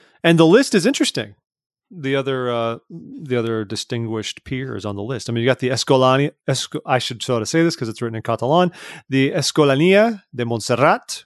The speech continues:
which is an all boys choir in Barcelona, Spain. Um, a, a choir from Estonia, the Choir of King's College in Cambridge, the Mississippi Mass Choir, which I did not know was that, uh, venerated.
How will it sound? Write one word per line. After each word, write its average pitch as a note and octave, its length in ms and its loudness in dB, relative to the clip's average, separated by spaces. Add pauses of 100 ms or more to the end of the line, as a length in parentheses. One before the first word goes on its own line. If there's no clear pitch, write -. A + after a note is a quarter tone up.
which A#2 140 -14
is A2 60 -10
an A2 60 -8
all A2+ 120 0
boys G#2 300 -6
choir G#2+ 300 -2
in G#2 100 -8
Barcelona, G#2 400 -8
Spain. G#2+ 480 -8 (640)
Um, G2+ 440 -8
a, - 80 -16 (220)
a B2 40 -4
choir B2+ 300 0
from A#2+ 120 -6
Estonia, C3 800 -2
the B2 80 -6
Choir B2 280 0
of A2 100 -8
King's B2 300 -8
College A2+ 420 -6
in A2+ 60 -16
Cambridge, A2+ 440 -12 (300)
the C#3+ 80 2
Mississippi B3+ 640 2
Mass B3+ 340 2
Choir, A#2 360 0
which G#2+ 180 -6
I C3+ 200 0 (300)
did D#3 200 2
not F3 200 4
know E3 200 4
was A2 320 -4
that, A#2+ 320 -2 (160)
uh, A2+ 180 -6
venerated. A#2 540 -4